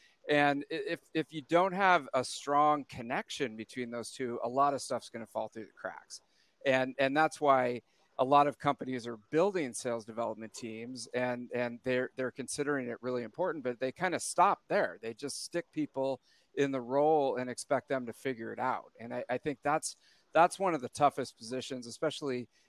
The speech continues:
if you're getting into a sales development, um, rep position right now, and the company is just still kinda trying to figure out what you're supposed to be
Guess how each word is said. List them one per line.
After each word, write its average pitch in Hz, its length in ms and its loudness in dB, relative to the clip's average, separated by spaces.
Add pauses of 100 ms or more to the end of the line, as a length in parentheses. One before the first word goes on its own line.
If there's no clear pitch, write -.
if 131 140 -8
you're 139 120 -4
getting 156 360 2
into 139 480 -4
a 113 60 -4
sales 123 320 -6
development, 120 600 -6 (140)
um, 117 400 -4 (140)
rep 127 320 0
position 123 500 -8
right 110 220 -8
now, 117 340 -6 (420)
and 131 240 2
the 123 80 -8
company 139 500 -2
is 117 120 -8
just - 260 -8
still 139 280 0
kinda 117 300 -4
trying 127 280 -6
to 117 60 -8
figure 117 360 -4
out 113 160 -2
what 117 240 -4
you're 113 140 -12
supposed - 300 -10
to 120 60 -16
be 107 140 -16